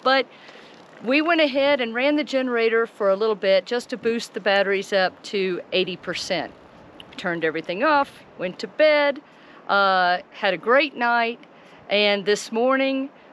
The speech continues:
we've had, during the day, it's about, uh,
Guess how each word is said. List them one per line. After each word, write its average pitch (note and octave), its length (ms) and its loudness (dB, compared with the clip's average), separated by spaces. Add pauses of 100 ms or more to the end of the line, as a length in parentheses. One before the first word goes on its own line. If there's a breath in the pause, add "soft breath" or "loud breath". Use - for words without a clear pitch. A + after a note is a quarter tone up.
we've A3 160 -2
had, A3 260 4 (140)
during C#4 220 2
the C#4 100 2
day, B3+ 380 0
it's A3 200 -4
about, G#3+ 480 0
uh, A3+ 300 2